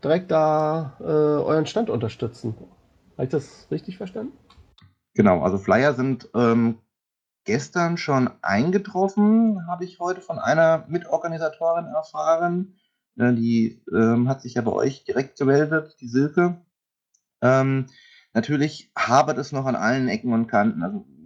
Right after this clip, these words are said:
Speaker 2: wir sind zwar ein, ein Riesenhaufen, wir haben im Orga-Team dreißig Leute, aber jetzt so, ja, zwanzig Tage, beziehungsweise eigentlich nur noch neunzehn Tage vor dem offiziellen Startschuss,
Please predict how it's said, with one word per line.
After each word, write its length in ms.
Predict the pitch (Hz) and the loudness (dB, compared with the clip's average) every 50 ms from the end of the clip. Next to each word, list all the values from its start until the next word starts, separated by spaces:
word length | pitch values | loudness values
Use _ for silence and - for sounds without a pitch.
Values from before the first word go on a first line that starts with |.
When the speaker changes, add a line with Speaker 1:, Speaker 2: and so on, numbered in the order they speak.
| 87 - - | -20 -16 -10
Speaker 2:
wir 120 | - 113 | -8 -6
sind 240 | 107 123 147 143 143 | -2 -2 -2 -2 -2
zwar 300 | - 151 143 135 127 - | 0 2 2 2 2 0
ein, 140 | - 123 120 | -2 -6 -6
ein 140 | - 117 123 120 | -4 -4 -4 -4
Riesenhaufen, 1120 | 117 139 160 170 147 151 131 120 110 117 135 165 170 - 185 175 170 170 165 156 147 139 | -4 -4 -8 -6 -6 -6 -6 -2 0 0 2 0 0 -2 -4 -6 -4 -4 -6 -6 -6 -6
wir 120 | 131 131 | -4 -4
haben 200 | 135 135 135 135 | -2 -2 -2 -2
im 120 | 127 120 | -4 -2
Orga-Team 560 | - 147 143 147 156 143 - - - 139 135 123 | 2 2 2 4 2 0 0 -4 -12 -12 -12 -10
dreißig 480 | 117 101 107 113 143 151 - - - | -6 -4 -2 -2 -2 -2 -4 -12 -10
Leute, 520 | - 113 123 139 156 156 175 170 170 165 - - - - - - _ _ - | -4 -2 0 0 0 0 0 -2 -2 -2 -4 -10 -20 -20 -20 -20 _ _ 2
aber 460 | - 123 127 139 139 135 131 - - - | 2 4 4 4 4 2 2 0 -4 -8
jetzt 340 | - 92 120 131 127 123 - - | -4 -2 -2 -2 -2 -4 -6 -4
so, 440 | 131 131 135 135 131 120 107 - - | -2 0 2 2 0 0 -4 -4 -2
ja, 300 | 104 110 110 117 131 127 120 | 0 2 4 4 2 2 0
zwanzig 380 | - - - 151 143 139 135 | 0 -2 -2 -2 -4 -6 -6
Tage, 280 | - 127 120 131 139 127 | -2 0 2 2 0 -2
beziehungsweise 380 | 117 - - 127 120 113 - | -8 -14 -10 -8 -6 -6 -6
eigentlich 180 | 123 123 120 - | -6 -8 -12 -14
nur 160 | 139 123 120 | -12 -10 -8
noch 60 | 123 | -6
neunzehn 320 | 113 113 127 151 151 - 127 | -4 -4 -4 -6 -8 -12 -10
Tage 340 | 113 127 123 131 139 131 - | -4 -2 0 0 -2 -4 -6
vor 220 | _ - 120 123 | _ -4 -2 -2
dem 100 | 120 117 | -2 -2
offiziellen 480 | 113 120 135 123 - - 123 123 123 123 | -4 -6 -6 -8 -6 -4 -2 -2 -2 -2
Startschuss, 540 | - - 104 117 123 - 151 147 143 - | 0 2 2 2 2 2 -2 -4 -4 -6